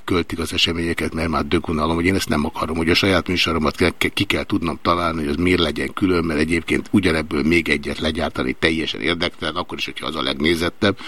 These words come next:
De azt kell, hogy neked mondjam, hogy az öncélzavar a legjobban.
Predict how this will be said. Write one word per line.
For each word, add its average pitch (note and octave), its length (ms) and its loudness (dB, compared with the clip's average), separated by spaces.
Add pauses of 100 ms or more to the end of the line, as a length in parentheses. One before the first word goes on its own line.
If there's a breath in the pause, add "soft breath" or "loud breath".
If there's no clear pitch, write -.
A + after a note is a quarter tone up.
(760 loud breath)
De G#2+ 120 4
azt C#3 160 4
kell, A2+ 120 2
hogy F#2 140 -2
neked G2+ 320 -2
mondjam, G#2 340 0
hogy G2+ 140 2
az G2 160 2
öncélzavar F2 720 2
a D#2+ 80 -2
legjobban. D2+ 480 -8